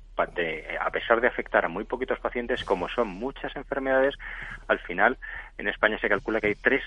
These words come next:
millones de afectados por enfermedades raras, con lo cual si sumamos, digamos, tacita a tacita todos los afectados por estas siete mil enfermedades, suponen un reto enorme desde el punto de vista poblacional.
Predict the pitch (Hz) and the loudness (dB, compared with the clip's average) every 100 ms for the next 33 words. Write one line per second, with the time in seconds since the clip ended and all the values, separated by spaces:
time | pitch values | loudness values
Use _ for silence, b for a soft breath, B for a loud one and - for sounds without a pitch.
0 | - 113 101 95 110 110 107 98 92 - | -10 -6 -6 0 0 0 -2 0 0 0
1 | - 92 - - 101 90 - - 98 101 | -4 -6 -2 0 2 0 -6 0 2 2
2 | - 82 82 78 76 73 73 - 80 78 | -2 0 0 2 -2 -4 -10 -4 -4 4
3 | 104 104 - - - 90 87 104 95 82 | 6 6 -2 -6 -4 -4 4 4 4 -4
4 | - - 82 85 87 - 87 92 90 - | -6 -12 -4 -4 -4 -4 -4 0 -2 -2
5 | 92 107 - 80 - 110 104 95 98 92 | -4 -6 -4 -4 4 4 4 0 -2 -6
6 | 95 - 104 82 90 87 - - 92 90 | -8 0 0 2 0 0 -4 -6 -6 -6
7 | 90 - 95 95 104 B B B B - | -8 -2 2 4 2 B B B B -6
8 | 95 - 92 98 90 87 - 90 - 85 | -6 0 2 4 2 -2 0 0 0 0
9 | 85 87 90 101 B B B - - 87 | 0 0 0 -2 B B B -18 -2 -2
10 | 80 87 85 82 80 87 90 80 - 71 | 0 -4 -2 -4 -2 -2 0 0 0 -4
11 | 67 | -12